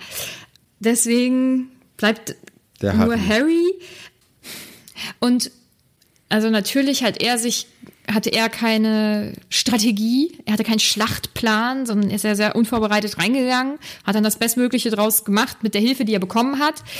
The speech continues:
Speaker 1: Aber deswegen ist er jetzt nicht der beste Charakter, sondern, ich meine, die Auswahl ist auch jetzt nicht so großartig. Aber ich mag es, wie er über Dumbledore und über Hagrid gesprochen hat, beziehungsweise, dass er sie verteidigt hat,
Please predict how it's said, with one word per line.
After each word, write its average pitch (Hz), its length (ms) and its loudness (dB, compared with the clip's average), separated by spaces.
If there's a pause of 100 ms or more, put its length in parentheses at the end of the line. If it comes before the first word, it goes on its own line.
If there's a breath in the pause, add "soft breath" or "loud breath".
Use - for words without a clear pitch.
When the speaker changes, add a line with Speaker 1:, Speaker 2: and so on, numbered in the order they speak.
(520 loud breath)
Speaker 1:
Aber 202 140 2
deswegen 220 300 2
ist 220 100 0
er 233 60 0
jetzt 214 160 -2
nicht 220 100 0
der 226 80 2
beste 220 220 0
Charakter, 220 340 0
sondern, 196 320 0
ich - 100 -10
meine, 175 140 2 (140)
die - 60 0
Auswahl 196 280 2
ist 208 100 -2
auch 196 180 -2
jetzt 175 180 -2
nicht 185 160 2
so 220 160 4
großartig. 233 480 -2 (300 loud breath)
Aber 302 420 0 (340 loud breath)
ich 226 140 -2
mag 311 320 2
es, 302 400 0 (300 loud breath)
wie 240 180 2
er 220 400 0
über 202 340 2
Dumbledore 208 440 2
und 190 100 -2
über 185 120 -2
Hagrid 311 300 0
gesprochen 285 480 -4
hat, 302 220 0
beziehungsweise, 208 420 0
dass 190 160 -2
er 190 60 0
sie 190 120 2
verteidigt 277 600 0
hat, 247 240 0